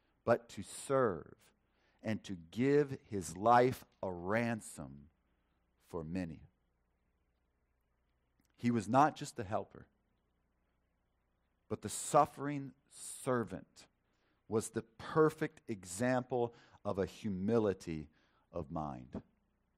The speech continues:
The bar is indeed perfection. Nevertheless, the command is to have this attitude.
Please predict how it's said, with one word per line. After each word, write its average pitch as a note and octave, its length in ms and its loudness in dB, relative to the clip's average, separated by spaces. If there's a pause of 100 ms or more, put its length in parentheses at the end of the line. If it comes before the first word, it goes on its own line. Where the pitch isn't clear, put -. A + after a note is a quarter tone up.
(1000)
The A2 80 -2
bar C3+ 340 12
is A#2+ 140 2
indeed A#2 560 0
perfection. - 640 -4 (1300)
Nevertheless, G#2 640 4
the - 100 -14
command G#2+ 600 -2 (120)
is G2 460 -2
to F#2 300 -14
have F2+ 540 -2 (260)
this F#2 580 0 (460)
attitude. E2+ 640 -6